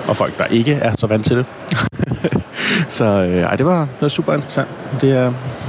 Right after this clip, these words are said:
hvad har jeg ellers lavet i dag? Jamen, jeg har været gået rundt ud på messen. Jeg har holdt et par møder. Øh,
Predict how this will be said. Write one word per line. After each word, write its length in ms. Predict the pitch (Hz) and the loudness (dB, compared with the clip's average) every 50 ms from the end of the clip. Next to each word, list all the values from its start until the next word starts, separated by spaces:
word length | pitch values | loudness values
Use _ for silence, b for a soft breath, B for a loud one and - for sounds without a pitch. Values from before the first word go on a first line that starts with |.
| - - - - - - - | -4 -4 -4 -4 -6 -6 -2
hvad 20 | |
har 100 | - 123 | 0 2
jeg 80 | 139 143 | 2 2
ellers 200 | 107 - - - | 2 2 2 2
lavet 100 | 139 139 | 2 2
i 40 | |
dag? 140 | 139 139 135 - - - | 2 0 -2 -4 -4 0
Jamen, 100 | 123 120 | 2 4
jeg 80 | 123 127 | 4 4
har 80 | 131 117 | 2 2
været 260 | 120 117 113 110 - | 2 2 2 2 4
gået 160 | 117 107 107 | 2 2 2
rundt 160 | 127 120 120 | 2 0 0
ud 40 | 123 | 0
på 80 | 127 131 | 2 4
messen. 300 | 120 110 107 - 131 127 | 4 4 2 0 0 0
Jeg 120 | 113 107 | 0 2
har 80 | 110 - | 2 0
holdt 140 | - - | 0 -2
et 60 | - 104 | -2 0
par 80 | 110 | 0
møder. 340 | 98 98 95 101 110 127 151 147 - B B B B B B B B B B B B B B B B - - | 2 4 4 4 4 2 0 -4 -8 B B B B B B B B B B B B B B B B -2 2
Øh, 480 | 147 139 127 120 117 113 107 104 104 | 2 4 4 4 4 4 4 4 4